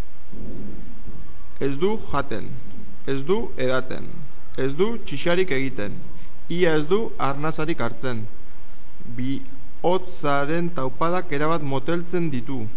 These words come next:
eta gorputzaren temperatura jaisten du. Tarteka,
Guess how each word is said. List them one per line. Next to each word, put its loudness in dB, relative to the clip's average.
eta 0
gorputzaren 0
temperatura 0
jaisten 0
du. 0
Tarteka, 0